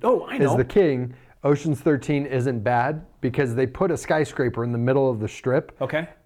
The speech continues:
Speaker 2: And you believe that it's really there, even though they never actually built. It's completely computer <laughs> generated, and it's pretty well done in Ocean's Thirteen. So that's,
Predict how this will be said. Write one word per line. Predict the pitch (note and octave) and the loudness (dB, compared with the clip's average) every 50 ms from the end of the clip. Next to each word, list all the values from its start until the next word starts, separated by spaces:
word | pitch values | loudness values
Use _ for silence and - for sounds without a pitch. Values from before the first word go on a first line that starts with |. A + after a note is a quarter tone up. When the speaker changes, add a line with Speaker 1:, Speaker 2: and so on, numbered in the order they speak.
| - | -2
Speaker 2:
And | C#3+ D3 D3 | 0 2 4
you | D#3 D3+ | 4 4
believe | B2 C#3 D3 F3 B3 C4 A3 C#3 | 4 2 2 2 2 2 2 2
that | A#2+ C3+ B2+ | 2 2 4
it's | C3+ B2+ - - | 4 2 0 2
really | D3+ D#3 D#3 D#3 D3 | 4 4 6 6 4
there, | C3+ F3+ G3+ D#3 B2+ | 4 4 4 4 4
even | B2+ B2 B2+ C3 | 4 2 2 2
though | B2+ B2+ B2 | 2 0 2
they | A#2 B2 A#2+ | 2 2 2
never | B2+ B2+ B2+ C3 | 2 2 2 2
actually | B2+ A#2+ A#2+ - B2+ | 2 2 0 -2 -2
built. | A#2 C#3+ D3 B2+ | 0 2 2 0
It's | G2+ - | 0 -4
completely | - - A#2+ - D3+ D#3 C3+ C3 A#2 | -6 -6 -4 -2 0 0 0 0 -2
computer | - - A2 A#2+ B2+ A#2+ A#2+ | -2 -4 -2 0 0 0 0
<laughs> | - - - | -2 -4 -6
generated, | C#3+ C3+ C#3 C#3+ C#3+ D#3 E3 F3+ F3 F3+ - - - - - - - | -4 -2 0 0 0 2 2 2 0 0 -4 -20 -20 -20 -18 -8 -4
and | B2+ C#3 | -2 -2
it's | C#3 - | -2 -2
pretty | - - G3 G3+ F3+ | 0 0 0 2 2
well | C#3 C3+ C3 C#3 C#3+ | 2 2 2 2 2
done | A#2+ C3 C#3 B2+ F#2 F2 F2+ - _ _ _ _ _ _ _ _ - | 0 0 0 0 -2 -6 -12 -14 _ _ _ _ _ _ _ _ -4
in | B2 A#2 A#2 | -2 0 0
Ocean's | C3+ - C3 B2 A#2+ - C3 A#2+ - - | 0 2 2 0 0 0 -6 -8 -6 -2
Thirteen. | C#3 A#2+ A2+ - - D3 A#2+ F#2 D#2 - _ _ _ _ _ - | -2 -2 -2 -2 -4 -6 -6 -6 -8 -12 _ _ _ _ _ -12
So | - - B2+ A#2 | -4 0 0 2
that's, | A#2+ C3 C#3 C#3+ D3 - - - | 2 2 0 0 -4 -10 -20 -20